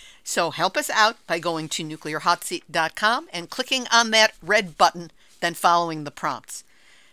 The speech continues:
Know that whatever you can do to help, I am deeply grateful that you're listening and that you care. Now here's this week's featured interview.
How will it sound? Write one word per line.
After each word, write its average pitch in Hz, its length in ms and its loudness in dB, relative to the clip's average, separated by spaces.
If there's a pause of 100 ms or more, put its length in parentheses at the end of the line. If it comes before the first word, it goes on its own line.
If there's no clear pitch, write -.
Know 233 220 10
that 226 200 10
whatever 220 380 0
you 147 160 -6
can 156 160 -12
do 147 120 -10
to 135 80 -8
help, 156 280 -6 (360)
I 202 100 8
am 160 120 -2
deeply 156 320 -8
grateful 143 400 -10
that 135 220 -8
you're 135 80 -10
listening 220 500 -4 (240)
and 185 460 0
that 165 260 -4
you 165 60 -16
care. 131 360 -10 (840)
Now 160 280 4
here's 285 480 -4
this - 260 -8
week's 208 340 -8
featured - 460 -6
interview. 135 440 -10